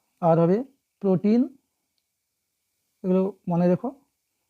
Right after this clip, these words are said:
যেটা মনে থাকবে সেটা লিখবে, প্রোটিন আর হচ্ছে স্টার্চ। তো এইভাবে আমরা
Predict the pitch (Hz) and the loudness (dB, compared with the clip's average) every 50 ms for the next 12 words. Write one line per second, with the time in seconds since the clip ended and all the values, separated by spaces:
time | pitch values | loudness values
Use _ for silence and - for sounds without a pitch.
0 | _ - 190 180 190 180 170 170 170 170 170 180 170 - 185 175 170 170 165 190 | _ -10 -8 -4 -2 0 0 0 0 0 -2 -2 -2 -2 -2 -2 -2 -2 -2 -4
1 | 254 - _ _ _ - 190 170 160 147 - 185 208 226 262 - _ _ _ _ | -6 -8 _ _ _ -8 -6 -4 -4 -2 -2 -2 -2 -2 -4 -4 _ _ _ _
2 | _ _ _ _ _ _ _ _ _ _ _ _ _ _ _ _ _ _ _ _ | _ _ _ _ _ _ _ _ _ _ _ _ _ _ _ _ _ _ _ _
3 | - - 160 170 175 180 175 - 170 - - - - 202 175 160 147 139 135 - | -2 2 2 2 2 0 -2 -4 -8 -12 -10 -4 0 2 2 2 2 -2 -6 -8
4 | _ _ _ _ _ _ _ _ _ _ _ _ _ _ _ _ _ _ _ _ | _ _ _ _ _ _ _ _ _ _ _ _ _ _ _ _ _ _ _ _
5 | _ _ _ _ _ _ _ _ _ _ _ _ _ _ _ _ _ _ _ _ | _ _ _ _ _ _ _ _ _ _ _ _ _ _ _ _ _ _ _ _
6 | _ _ _ _ _ _ _ _ _ _ _ _ _ - 240 214 220 226 233 240 | _ _ _ _ _ _ _ _ _ _ _ _ _ 0 2 4 4 6 4 4
7 | 233 226 208 190 | 4 2 2 2